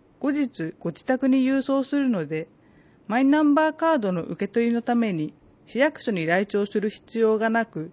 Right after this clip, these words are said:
大変便利です。ただし、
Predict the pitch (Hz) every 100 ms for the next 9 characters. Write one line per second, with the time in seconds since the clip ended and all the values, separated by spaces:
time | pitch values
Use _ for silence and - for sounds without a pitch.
0 | _ 214 240 254 269 254 285 220 156 151
1 | - - _ _ _ _ _ _ _ _
2 | _ _ _ _ 302 302 277 - 160 -